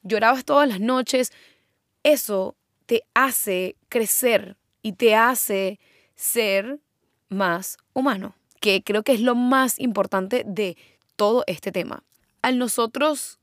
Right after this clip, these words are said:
compartir y ser más vulnerables con otros, nosotros estamos fomentando la empatía, estamos fomentando también la compasión y también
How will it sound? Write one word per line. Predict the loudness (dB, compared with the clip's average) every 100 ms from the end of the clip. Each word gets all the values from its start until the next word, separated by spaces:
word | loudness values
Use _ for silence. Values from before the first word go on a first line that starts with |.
| _ _ _ _ _ _
compartir | -6 -4 -2 -2 -2 -6 -6 -6 -10
y | -10 -6
ser | -2 0 0 0 -4
más | -4 -2 0 -2 -4
vulnerables | -2 0 4 4 4 2 -2
con | -2 0 0
otros, | 0 0 0 0 -6 -20 -16 -6
nosotros | -2 2 2
estamos | 2 2 2
fomentando | 2 2 2 0 0 0 0
la | 0
empatía, | 0 0 -2 -2 0 0 -4 _ -20 -16
estamos | -10 -4 -2 0
fomentando | -2 -2 -2 -4
también | -4 -6 -4
la | -4
compasión | -4 -4 -4 -2 -2 0 -2 -2
y | -4
también | -2 -2 -2 -2 0 0 -2 -8